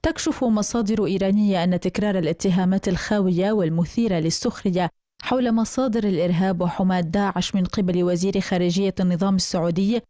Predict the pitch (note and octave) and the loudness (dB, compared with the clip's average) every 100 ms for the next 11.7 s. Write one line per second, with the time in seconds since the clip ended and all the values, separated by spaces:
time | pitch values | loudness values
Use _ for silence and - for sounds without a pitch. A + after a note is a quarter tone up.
0 | _ - B3+ C#4 C#4 B3+ B3 - D4+ B3 | _ 0 0 2 2 2 0 0 2 2
1 | A3+ G3 G3+ G3 - A3+ G3 F#3+ F#3 F3+ | 0 0 -2 -2 0 0 2 2 2 0
2 | G#3 G3+ F#3 F3+ F3+ - A3 G#3 E3 F#3+ | 0 0 2 2 0 0 0 2 2 0
3 | A3 - F3 F#3 F3+ - G3 F#3 F#3 A3 | 0 0 0 0 0 0 0 0 2 2
4 | G3+ G#3 - A3+ G#3 F#3 G#3 A3+ G3+ G#3+ | 2 0 -2 0 2 2 4 4 2 2
5 | A3+ G#3+ G#3 A#3 G#3+ F#3 G3+ - F#3+ G3+ | 2 2 2 2 2 2 0 0 -2 -2
6 | - F#3+ F#3+ F3+ - A3+ F#3+ E3+ _ _ | 0 2 2 0 0 2 0 -2 _ _
7 | - B3 B3+ A#3 A#3 A3+ B3+ B3 G3 - | 0 2 2 2 2 2 2 2 0 0
8 | F3 F3+ F3+ G#3+ A3 E3 F#3 F3+ F#3+ F3+ | 0 0 2 2 2 2 2 2 2 2
9 | F3+ A#3 G#3 F3+ G#3+ - G#3+ F#3+ F#3+ A3 | 2 2 2 0 -2 -2 -2 0 2 2
10 | A3+ G3 F#3+ - - C#4+ - F#3 F3 F#3 | 2 2 0 0 -2 -2 0 0 2 0
11 | A#3 A3 G#3+ B3 G#3+ E3+ C3+ | 0 2 0 0 2 2 -2